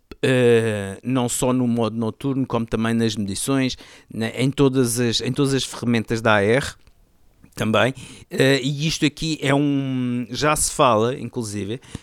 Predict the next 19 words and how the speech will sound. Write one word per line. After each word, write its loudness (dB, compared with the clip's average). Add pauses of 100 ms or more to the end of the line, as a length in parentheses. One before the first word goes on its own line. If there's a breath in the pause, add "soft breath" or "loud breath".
(260 loud breath)
que, 4
eh, 0
a 2
Apple 2
apresentou 0
uma 0
patente, -2
inclusive, -4
de -2
utilizar 2 (140)
o, 2 (1120 loud breath)
o 2
LIDAR, 4 (500)
O -4
LIDAR 2 (120)
no 2
caso 0
do, -2
eh, 2